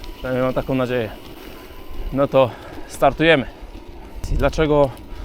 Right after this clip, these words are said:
akurat te opony? E, po tym, jak moje Pirelki skończyły, może nie skończyły żywot, tak, to jest przesada,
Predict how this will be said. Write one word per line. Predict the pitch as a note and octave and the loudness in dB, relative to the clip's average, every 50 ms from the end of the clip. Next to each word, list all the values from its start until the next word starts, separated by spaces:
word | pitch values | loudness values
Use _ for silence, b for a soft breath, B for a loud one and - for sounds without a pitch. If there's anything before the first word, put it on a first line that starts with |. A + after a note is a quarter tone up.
| B B B B B | B B B B B
akurat | - D3 - - F3 E3 D#3 - - | 2 2 4 6 4 4 4 4 2
te | - - E3 D#3+ D#3+ | 0 4 6 6 6
opony? | D#3+ C#3 - E3 D3 C#3 C3 B2 G#2 - - - - - - - - - - - B B B B B B B B B B B - - - - - - - - - - - - C3+ | 6 4 4 4 4 4 4 2 -2 -4 -10 -14 -16 -16 -14 -14 -14 -12 -12 -14 B B B B B B B B B B B -12 -12 -12 -10 -10 -10 -10 -10 -12 -12 -12 -8 -2
E, | C3+ C3+ C3+ C3+ C#3 C#3 C3+ B2+ - | 0 2 4 4 4 4 2 2 4
po | E3 D#3 C#3 | 4 4 4
tym, | - E3 D3+ D3 | 4 2 4 6
jak | D3 C#3 C3 - - - - | 6 6 6 4 -2 -2 0
moje | D3 D3+ D3+ D3+ | 2 4 4 4
Pirelki | C#3+ - - F3 E3+ F#3 F3 E3+ E3 C#3+ - - D3 C#3 C3+ B2 A2+ B B B B B - - B B B B B B B B - - - | 2 2 2 2 6 8 8 8 8 6 2 2 2 2 2 2 0 B B B B B -8 -8 B B B B B B B B -6 -4 -4
skończyły, | - - - D#3+ D3+ C#3+ - - E3 D#3+ D#3+ D#3+ D#3 C3 D3+ | -4 -2 0 0 0 0 0 0 0 2 2 2 2 0 0
może | G3+ G3+ G#3+ A3 | 0 0 0 2
nie | A3+ G#3 | 0 2
skończyły | - - G#3 F#3 - G#3+ G#3 F#3+ | 4 2 2 4 6 6 6 6
żywot, | D#3 F3 C#3+ A#2 A#2 - | 6 4 2 2 2 2
tak, | F3+ F3+ E3+ | 2 2 2
to | - G3+ F#3+ | 4 4 2
jest | E3+ - - | 2 2 0
przesada, | - - D#3+ C3 D3 C3+ B2 C3+ C#3 | -4 -4 0 4 4 4 6 6 6